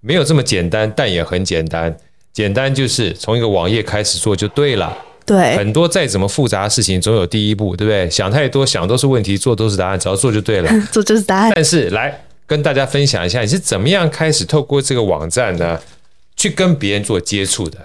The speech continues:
Speaker 1: 跟我们这些大人们也好，或者是叔叔伯伯阿姨，还父母亲，还小孩儿，
Speaker 2: 嗯。
Speaker 1: 一起聊一下好不好？
Speaker 2: 这是一个很长的故事。
Speaker 1: 好，我就喜欢听长故事。
Speaker 2: <laughs>
Speaker 1: 来，不，不在乎，来聊。
Speaker 2: 我刚开始哈，就是因为要升学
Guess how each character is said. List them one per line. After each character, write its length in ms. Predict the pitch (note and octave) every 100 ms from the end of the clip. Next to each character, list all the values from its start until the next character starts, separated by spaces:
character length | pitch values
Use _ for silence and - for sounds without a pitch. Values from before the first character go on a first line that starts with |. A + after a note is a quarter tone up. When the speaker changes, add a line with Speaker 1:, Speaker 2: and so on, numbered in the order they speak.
| -
Speaker 1:
跟 120 | B2
我 40 |
们 120 | F#2+ F#2+
这 100 | G#2+
些 340 | G#2+ G2+ G2+ - - - - -
大 160 | - C#3
人 160 | G#2+ G2+
们 140 | G2+
也 160 | G2 G2+
好， 240 | E2 D#2+
或 140 | B2
者 60 | G#2
是 380 | F#2+ G#2 F#2+ F#2 - -
叔 180 | - A2+
叔 160 | C3
伯 140 | A#2 E2
伯 120 | F#2+
阿 200 | A2 F2+
姨， 140 | F2 F#2
还 140 | F#2
父 120 | F#2+
母 140 | A2 F2+
亲， 180 | - G2
还 140 | G#2
小 180 | G2+ D#2
孩 200 | - E2+
儿， 80 | F2
Speaker 2:
嗯。 140 | G2
Speaker 1:
一 20 |
起 140 | F#2+ G2+
聊 240 | E2+ E2+
一 20 |
下 180 | F#2 G2+
好 120 | D#2
不 80 | D2
好？ 200 | E2 D#2+ - -
Speaker 2:
这 120 | -
是 140 | G3+ G#3+
一 40 |
个 60 | F#3+
很 260 | - - F3+
长 400 | - - E3 G#3+
的 80 | A#3
故 160 | A#3
事。 260 | F#3+ - G3+
Speaker 1:
好， 80 | A#2
我 140 | A2+
就 100 | E3
喜 80 | C3
欢 120 | G2+
听 120 | A2+
长 160 | G#2 F#2
故 80 | C#4
事。 200 | - C#4
Speaker 2:
<laughs> 80 | C4+
Speaker 1:
来， 140 | C#4 -
不， 120 | C3+
不 120 | C#3+
在 180 | D3 D#3+
乎， 160 | C3 A#2
来 160 | C3+
聊。 160 | A#2 A#2+
Speaker 2:
我 40 |
刚 80 | A#3+
开 200 | D4+ D#4
始 240 | D#4 B3 A3
哈， 240 | A3+ G#3+
就 200 | G#3+ B3+
是 320 | A#3+ B3 B3 B3+ -
因 120 | B3+
为 200 | B3+ B3
要 240 | A#3 G#3
升 280 | A3 A3 G#3
学 400 | A3 - - G3